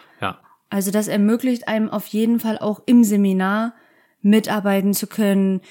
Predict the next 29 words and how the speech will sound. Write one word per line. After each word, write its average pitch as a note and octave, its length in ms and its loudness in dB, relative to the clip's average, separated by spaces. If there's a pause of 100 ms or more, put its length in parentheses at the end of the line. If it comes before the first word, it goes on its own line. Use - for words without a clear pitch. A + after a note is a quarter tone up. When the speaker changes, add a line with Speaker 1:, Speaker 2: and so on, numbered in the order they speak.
(200)
Speaker 2:
Oft A3+ 240 -4
muss G#3+ 200 0
man G#3 140 0
da F#3+ 140 -2
Beispiele G3+ 800 -2
geben G3 600 -2
oder F#3 220 -2
man F#3+ 300 -4
arbeitet G3 420 -2
an A#3+ 100 -6
eigenen F#3+ 380 -2
Unterrichtsbeispielen G#3+ 1000 -4 (340)
und G3 180 -2
während G3 240 -2
alle F#3+ 200 -4
anderen G#3 420 0
dann G3 320 0
irgendwas G3+ 760 0
genommen G3 440 0
haben F#3+ 220 0
mit, F#3+ 200 0
„Ja, F#3 340 -2
ich - 140 -10
hab G3 160 -8
da G3 120 -2
mal F#3+ 180 -2
was F3+ 180 -4
gemacht F#3 320 -6
von“, G#3+ 300 0